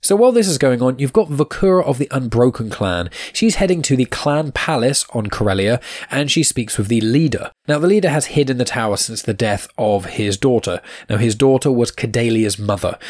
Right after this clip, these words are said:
so we know all about her from the prior issues of Bounty Hunters, so I'm not gonna delve into all of the Cadalia history, so go check out those prior episodes if you want more information on that.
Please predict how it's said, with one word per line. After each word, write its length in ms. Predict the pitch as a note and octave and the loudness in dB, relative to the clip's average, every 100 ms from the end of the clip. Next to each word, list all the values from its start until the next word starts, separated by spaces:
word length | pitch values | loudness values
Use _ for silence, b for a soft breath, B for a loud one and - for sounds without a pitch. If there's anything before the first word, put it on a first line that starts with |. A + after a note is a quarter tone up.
| B | B
so 180 | - G#2+ | -4 -2
we 100 | A2+ | 2
know 140 | C#3 | 4
all 180 | C#3 C3 | 4 4
about 220 | A#2 G#2+ | 2 0
her 120 | A2+ | 0
from 240 | G2+ - C3 | 0 -2 -2
the 80 | A#2+ | 0
prior 300 | - A2 G#2 | 0 0 0
issues 420 | C3 - B2 A2 | 0 2 2 2
of 160 | G2+ | -2
Bounty 320 | - G#2 G2 A2+ | -2 -4 -2 -4
Hunters, 300 | G2+ G#2+ G2 | -2 -2 -2
so 80 | |
I'm 60 | G#2+ | -2
not 80 | G#2+ | -2
gonna 120 | F#2+ | -2
delve 220 | G2 F#2+ | -2 -2
into 160 | G2 G2+ | -2 -2
all 140 | F#2+ | 0
of 40 | F#2 | -2
the 80 | |
Cadalia 360 | F#2+ A#2 G2 F#2+ | -2 -2 0 0
history, 420 | G2 - G#2+ G2 | -2 -2 -2 -2
so 240 | F#2+ F#2+ - B | -2 -4 -6 B
go 100 | - | -6
check 220 | G#2 G#2+ G2+ | -4 -2 -2
out 60 | |
those 140 | F#2 - | -4 -2
prior 300 | - G#2+ F#2+ | 2 2 0
episodes 380 | - - G2+ | -2 -2 0
if 80 | F#2 | -2
you 60 | G2 | -2
want 140 | F#2 | -4
more 120 | F#2+ | -4
information 380 | F2+ - F#2 - | -4 -4 -4 -2
on 100 | F2+ | -2
that. 240 | G#2 A2 | -2 -4